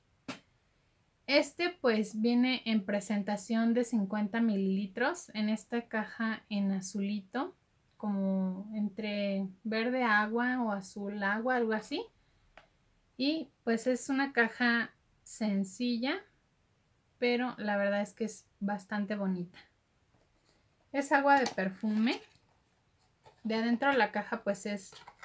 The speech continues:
blanca completamente. Y este, pues, es el, el clásico de los Far Away. Y es una botellita así del tipo como redondita,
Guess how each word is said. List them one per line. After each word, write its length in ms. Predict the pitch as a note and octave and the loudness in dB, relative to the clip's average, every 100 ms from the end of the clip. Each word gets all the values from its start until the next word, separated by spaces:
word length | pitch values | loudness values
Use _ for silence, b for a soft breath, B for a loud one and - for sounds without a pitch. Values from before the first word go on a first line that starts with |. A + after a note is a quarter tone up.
| - _ _ | -20 _ _
blanca 640 | G3+ G#3 G#3 G#3 G#3 G#3 | -4 -2 -2 -2 -2 -6
completamente. 1040 | G3+ F#3+ F#3+ F#3+ F#3+ F#3+ F#3+ F#3+ - F4 - _ _ _ _ - - - - - - _ _ _ D#3 _ _ | -4 -2 0 -2 0 -2 -2 -2 -2 -4 -6 _ _ _ _ -20 -20 -20 -20 -20 -20 _ _ _ -20 _ _
Y 340 | C4+ E4 E4+ - _ _ - | 0 0 -2 -14 _ _ -2
este, 340 | A#3 A3+ C4+ | -2 -2 -6
pues, 300 | B3+ G#3+ G#3 | -4 -4 -2
es 180 | G#3+ - | -6 -2
el, 300 | A3+ A3 A3 _ _ _ _ _ _ _ | 0 0 -4 _ _ _ _ _ _ _
el 160 | G3+ F#3+ | -8 -8
clásico 580 | - G#3 G3 A3 - A3 | -6 -6 -6 -10 -4 -2
de 100 | G3+ | -2
los 480 | F#3 F#3 - - - _ _ _ _ - | -2 -4 -8 -14 -16 _ _ _ _ -4
Far 140 | A3+ | -2
Away. 420 | A3 A3 A#3 F4 - _ _ _ _ _ _ _ _ _ _ _ _ _ _ _ _ _ _ | 0 0 -2 -4 -14 _ _ _ _ _ _ _ _ _ _ _ _ _ _ _ _ _ _
Y 240 | - C#4 C4+ | -2 -2 0
es 180 | A#3+ A#3 | -2 0
una 220 | B3+ B3 | 2 2
botellita 480 | B3 A3+ G#3 G3+ G#3+ | 2 0 -4 -4 -4
así 760 | A3 - A3 G#3+ G#3+ G#3+ G#3+ G#3+ | -4 -2 -2 0 -2 -2 -2 -2
del 140 | G#3 G#3 | -4 -8
tipo 520 | F#3+ G3 G3+ G3 G3 | -10 -6 -4 -4 -4
como 240 | G#3 G3 | -2 0
redondita, 840 | F#3+ F3+ F3+ F#3 G3 G3 G#3+ A3+ | 0 -2 -4 -4 -6 -6 -4 -4